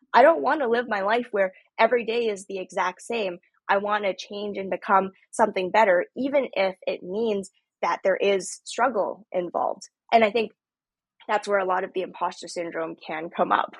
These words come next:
where y-, you're stepping into doing something new. You've never done it before.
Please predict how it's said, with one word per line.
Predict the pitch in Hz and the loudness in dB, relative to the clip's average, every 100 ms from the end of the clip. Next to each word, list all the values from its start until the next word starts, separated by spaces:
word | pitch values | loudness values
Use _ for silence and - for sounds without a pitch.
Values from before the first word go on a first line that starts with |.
| - | 2
where | 190 165 170 - - 277 | 4 4 0 -6 -20 -16
y-, | - 185 175 | -10 -10 -10
you're | 190 185 190 180 135 - | -2 6 8 8 4 -6
stepping | - - - 208 208 | -6 -2 0 2 2
into | 214 202 175 | 0 -2 -6
doing | 175 208 208 | -2 -2 -2
something | 220 - 226 | -8 -6 -4
new. | 233 330 - | -4 -4 -8
You've | - - | -12 -12
never | - 147 170 185 233 | -8 -6 -2 0 4
done | 226 302 | 4 4
it | - | 2
before. | 196 - - - | -2 -2 -4 -4